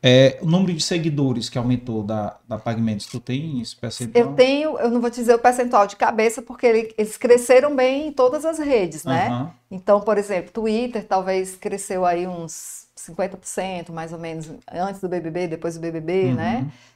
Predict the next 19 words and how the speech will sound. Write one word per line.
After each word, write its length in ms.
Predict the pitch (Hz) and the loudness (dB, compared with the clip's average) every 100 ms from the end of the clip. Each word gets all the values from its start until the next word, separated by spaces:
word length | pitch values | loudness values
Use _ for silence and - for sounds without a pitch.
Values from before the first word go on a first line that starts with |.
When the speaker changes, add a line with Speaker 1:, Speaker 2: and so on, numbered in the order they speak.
| _ | _
Speaker 2:
É, 840 | 160 165 165 160 160 156 147 - - | -10 -6 -4 -2 -2 -4 -4 -8 -10
o 460 | - 175 175 175 170 | -12 -8 -4 -4 -4
Instagram, 640 | 185 - 214 196 196 220 - | -4 2 2 2 -2 -2 0
essa 240 | 226 247 | 0 0
semana 500 | 285 294 233 240 269 | 0 0 2 0 0
a 40 | 247 | -2
gente 340 | 233 226 214 - | -6 -8 -12 -6
bateu 380 | 185 202 208 220 | 2 2 2 -2
um 40 | |
recorde 460 | 254 233 220 247 233 | 0 0 0 -4 -6
de 100 | 220 | -6
quarenta 580 | 226 220 214 233 294 302 | 2 2 4 0 -2 -4
milhões 720 | 269 254 226 247 277 311 254 | -2 -2 0 0 -4 -6 -10
de 120 | 220 247 | -10 -10
views 540 | 208 220 247 311 269 | -8 -4 -4 -4 -6
no 260 | 254 277 294 | -4 -4 -4
canal 320 | 294 269 269 | -2 0 -2
do 80 | 302 | -4
YouTube. 560 | - 247 202 160 160 | -4 -4 -2 -4 -8